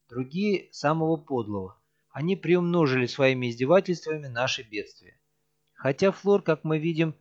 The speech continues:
отмечает физическую силу Спартака,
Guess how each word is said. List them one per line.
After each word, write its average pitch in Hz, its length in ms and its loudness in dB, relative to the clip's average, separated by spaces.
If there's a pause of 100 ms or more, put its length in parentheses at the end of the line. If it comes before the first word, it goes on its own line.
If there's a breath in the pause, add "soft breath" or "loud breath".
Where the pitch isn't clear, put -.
(140)
отмечает 147 580 0
физическую 151 600 -6
силу 208 300 0
Спартака, 113 680 -6